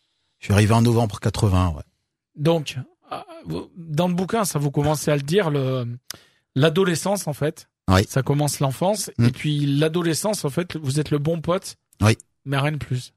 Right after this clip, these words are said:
Speaker 1: Ouais, exactement, ouais, ouais. Une grosse frustration par rapport à ça, surtout que moi, j'avais des passions complètement différentes des autres. Alors, il faut bien mettre les choses dans leur contexte, hein. Moi, j'ai grandi, euh, à Unieux.
Speaker 2: Ouais.
Speaker 1: Unieux, bah, tout le bassin de Londaine, hein, j'ai grandi.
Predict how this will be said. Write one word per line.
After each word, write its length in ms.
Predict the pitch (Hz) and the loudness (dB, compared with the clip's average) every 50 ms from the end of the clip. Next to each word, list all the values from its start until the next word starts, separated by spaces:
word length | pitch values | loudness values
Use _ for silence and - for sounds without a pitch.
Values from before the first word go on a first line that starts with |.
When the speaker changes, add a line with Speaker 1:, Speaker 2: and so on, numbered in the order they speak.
| _ - | _ 4
Speaker 1:
Ouais, 220 | 120 123 127 127 - 127 | 6 6 6 6 4 2
exactement, 580 | 123 110 135 156 - - 127 110 110 107 104 90 | 4 4 4 4 4 2 2 2 4 4 4 2
ouais, 60 | 82 85 | 2 0
ouais. 80 | 85 69 | 0 0
Une 60 | 104 113 | 2 4
grosse 220 | 113 151 190 - | 6 6 4 4
frustration 500 | - 185 160 - 165 139 - - 139 143 | 2 0 2 2 2 0 0 0 -2 2
par 160 | 123 135 110 | 4 4 4
rapport 300 | 113 110 - 123 101 104 | 4 4 2 2 2 2
à 40 | 98 | 2
ça, 220 | - - 160 180 | 4 4 4 4
surtout 240 | 180 - 113 - 135 | 4 2 -2 -2 0
que 80 | 123 151 | 2 4
moi, 80 | 143 135 | 4 4
j'avais 220 | 127 127 123 123 | 4 4 4 4
des 120 | 120 120 117 | 2 2 2
passions 340 | - 120 - - 131 123 | 2 0 0 2 0 0
complètement 420 | 113 143 139 143 151 131 - 139 135 | 0 0 2 2 2 2 4 2 2
différentes 380 | 127 117 - 135 120 113 117 | 2 2 2 4 4 4 4
des 140 | 104 101 98 117 | 4 2 2 2
autres. 280 | 160 190 - - - _ _ _ _ _ _ _ _ _ _ - | 0 0 -2 -8 -18 _ _ _ _ _ _ _ _ _ _ 0
Alors, 160 | 95 92 92 | 4 4 4
il 40 | 95 | 4
faut 140 | - - 92 | 4 2 4
bien 180 | 95 113 113 | 6 6 6
mettre 200 | 123 131 117 - 123 | 6 6 4 4 2
les 40 | 113 | 2
choses 260 | - - 131 120 110 | 4 4 2 2 4
dans 100 | 107 104 | 2 4
leur 140 | 101 95 - | 2 2 2
contexte, 480 | - 107 95 - 156 180 170 - - - | 0 -2 0 2 2 2 2 -2 -2 0
hein. 120 | 143 139 123 | 0 0 2
Moi, 140 | 107 104 95 | 2 2 2
j'ai 120 | 95 104 | 2 4
grandi, 500 | 98 104 107 113 110 113 120 120 117 113 107 | 4 4 4 4 2 4 4 4 4 4 4
euh, 440 | 107 101 98 98 95 92 90 87 80 | 4 4 4 4 2 2 0 0 2
à 100 | - 98 | 4 4
Unieux. 280 | 107 104 117 143 190 226 _ _ _ _ _ _ _ _ - 104 | 4 6 4 4 2 0 _ _ _ _ _ _ _ _ -12 -8
Speaker 2:
Ouais. 240 | 104 123 135 170 208 _ - | -6 -4 -4 -4 -4 _ -2
Speaker 1:
Unieux, 400 | - 92 92 98 101 107 107 104 | 0 2 4 4 4 4 4 4
bah, 160 | 95 - - | 4 2 2
tout 120 | - - 123 | 2 2 2
le 40 | 113 | 4
bassin 280 | 117 110 107 - 120 107 | 4 4 4 4 4 4
de 60 | 98 | 4
Londaine, 320 | 98 98 104 131 170 165 | 2 4 4 4 4 4
hein, 120 | 127 131 127 | 4 4 4
j'ai 140 | 110 104 90 | 2 2 2
grandi. 340 | 98 98 98 98 123 160 | 2 2 2 2 2 0